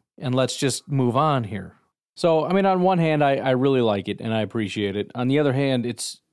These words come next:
a little over the top for me, uh, just the show format in general. I appreciate what they're trying to do. I can't sit and watch a whole episode of it. I like the Aaron Rodgers part because it's Aaron Rodgers, and they're talking specifically about the Packers.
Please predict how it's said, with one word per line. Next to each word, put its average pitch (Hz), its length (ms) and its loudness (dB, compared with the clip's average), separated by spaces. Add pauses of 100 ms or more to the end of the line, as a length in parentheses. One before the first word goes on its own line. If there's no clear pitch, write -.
(480)
a 113 40 -6
little 147 280 2
over 147 200 2
the 139 100 0
top 139 320 0
for 143 120 -2
me, 143 340 0 (240)
uh, 113 220 -2
just 117 220 -4
the 127 60 -2
show 123 340 2
format 123 500 2
in 110 120 -2
general. 120 480 0 (240)
I 117 100 -6
appreciate 135 420 0
what 120 120 2
they're 107 80 -4
trying 135 320 0
to 127 80 0
do. 127 180 2
I 135 140 -2
can't 127 260 -4
sit 127 160 -2
and 110 80 -4
watch 110 180 0
a 104 60 -6
whole 110 200 0
episode 110 400 -2
of 107 100 -2
it. 110 100 -4 (280)
I 120 80 0
like 131 260 0
the 131 100 2
Aaron 120 180 2
Rodgers 117 340 0
part 120 200 -2
because 113 240 -8
it's - 80 -12
Aaron 113 240 0
Rodgers, 110 320 2
and 107 80 0
they're 107 80 -2
talking 107 460 -4
specifically 107 560 -4
about 101 220 -4
the - 60 -14
Packers. 107 460 -4